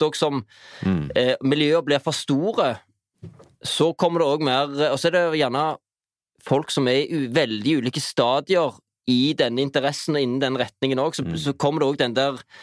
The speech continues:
Speaker 1: eh, biten der som gjør at du er på litt ulike planeter, og så begynner du å dele opp gruppen igjen,
Speaker 2: Mm.
Speaker 1: og så lager du, eh,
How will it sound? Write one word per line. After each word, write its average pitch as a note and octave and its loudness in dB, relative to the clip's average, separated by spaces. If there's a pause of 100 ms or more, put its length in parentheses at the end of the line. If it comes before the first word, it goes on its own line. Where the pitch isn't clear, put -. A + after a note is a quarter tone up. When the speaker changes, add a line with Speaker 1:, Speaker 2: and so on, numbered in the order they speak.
(400)
Speaker 1:
eh, A#2+ 2
biten C#3 0
der C#3 2
som D3+ 0
gjør C#3 2
at C3+ -4
du D3 0
er C3 2
på C3+ -2
litt C3+ -2
ulike B2 0 (100)
planeter, D3 2
og C#3+ -2
så D#3+ 0 (120)
begynner D#3 2
du - -8
å - -20
dele B2 2
opp C#3 -4
gruppen D#3+ 0
igjen, F#3 0 (320)
Speaker 2:
Mm. E2+ -4
Speaker 1:
og - 0
så D#3+ 2
lager C#3 0
du, D3+ 0
eh, B2+ 0